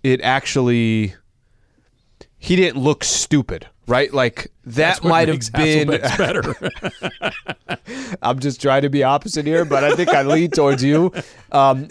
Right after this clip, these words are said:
Speaker 1: I like the confidence. I like the cursing. I like the whole thing. I'll go fact on this one, but that is one of the funniest stories I've
Speaker 2: Unreal.
Speaker 1: ever heard.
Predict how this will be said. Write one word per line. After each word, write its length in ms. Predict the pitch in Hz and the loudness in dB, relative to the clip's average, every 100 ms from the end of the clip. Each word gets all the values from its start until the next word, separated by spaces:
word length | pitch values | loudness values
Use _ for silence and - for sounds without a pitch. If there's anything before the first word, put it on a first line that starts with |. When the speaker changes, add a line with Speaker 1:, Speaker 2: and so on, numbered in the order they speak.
| - | -4
Speaker 1:
I 80 | 143 | 2
like 200 | 151 160 | 2 2
the 80 | - | -2
confidence. 560 | 156 151 147 156 156 - | 0 0 0 -2 -2 -2
I 60 | 135 | 0
like 200 | 147 - | 0 0
the 80 | |
cursing. 520 | - 156 156 - 160 135 | -2 0 0 0 0 0
I 60 | |
like 220 | 131 135 | 0 0
the 80 | 127 | 0
whole 140 | 127 120 | 0 0
thing. 260 | 135 120 | 0 2
I'll 100 | 120 | 2
go 100 | 120 | 0
fact 320 | - 117 110 104 | 0 -2 0 -4
on 120 | 101 | -2
this 200 | 110 - | -4 -4
one, 120 | 107 | -6
but 160 | 87 - | -6 -2
that 200 | 135 160 | 2 2
is 180 | 143 110 | 0 0
one 200 | 117 131 | -2 0
of 160 | 117 104 | -2 -2
the 140 | 120 | -4
funniest 560 | - - 131 143 120 - | -4 -2 0 0 -2 -2
stories 380 | 120 120 113 | 0 0 0
I've 180 | 110 101 | -2 -2
Speaker 2:
Unreal. 180 | 85 85 | -6 -2
Speaker 1:
ever 240 | 123 117 | 0 0
heard. 340 | 101 107 95 | 0 -2 -4